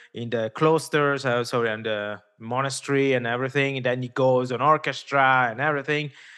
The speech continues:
but then it connects strongly with what the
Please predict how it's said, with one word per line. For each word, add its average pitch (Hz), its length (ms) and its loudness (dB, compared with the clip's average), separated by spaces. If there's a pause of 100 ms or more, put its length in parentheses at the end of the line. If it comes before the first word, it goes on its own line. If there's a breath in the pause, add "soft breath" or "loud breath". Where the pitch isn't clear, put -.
(200 loud breath)
but 135 160 0
then 160 200 4
it 143 120 -6
connects 131 540 -4
strongly 123 560 -2
with 107 180 -8
what 117 260 0
the 120 160 -2